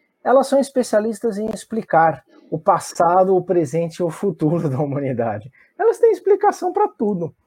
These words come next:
não é? Então, as religiões, elas são espaços de organização dessas grandes questões relativas à existência.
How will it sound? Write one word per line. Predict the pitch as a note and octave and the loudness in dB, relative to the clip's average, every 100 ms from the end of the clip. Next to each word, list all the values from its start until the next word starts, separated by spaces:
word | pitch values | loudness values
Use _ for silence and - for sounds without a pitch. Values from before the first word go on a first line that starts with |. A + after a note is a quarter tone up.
| _ | _
não | - A2+ | -14 -10
é? | A#2 G3 _ - - _ - | -10 -10 _ -20 -20 _ -10
Então, | F#3+ F4+ - - | -8 -4 -4 -4
as | - C4 | -6 -4
religiões, | - G#3 C3+ A2 D3+ F3+ A2+ - | -2 0 -2 -2 -4 -4 -6 -8
elas | - F3 E3 | 0 2 2
são | - F#3+ C#3+ - | 0 -2 -2 -6
espaços | C#3 - - D#3+ - - C3 - _ _ | -12 -4 0 0 -2 -10 -10 -10 _ _
de | B2+ D#3 | -2 2
organização | F#3+ F3+ F#3 G3 E3+ D#3 - - - F#3 B2 G#2 - _ _ _ _ _ _ _ _ | 2 2 0 0 0 -2 -8 -2 4 4 2 -6 -14 _ _ _ _ _ _ _ _
dessas | B2+ C3+ C#3 | -6 -4 -6
grandes | A#2+ D3 F3 E3+ D#3+ | -4 -2 0 -2 -6
questões | - D3+ - - E3+ D#3+ A#2+ G#2+ | -6 -6 -8 -6 -2 -2 -4 -10
relativas | - C#3 B2 - B2+ B2 A2+ | -6 -4 -4 -6 -6 -6 -6
à | A#2+ | -6
existência. | A#2 A2 - - - - - | -6 -10 -16 -20 -20 -20 -20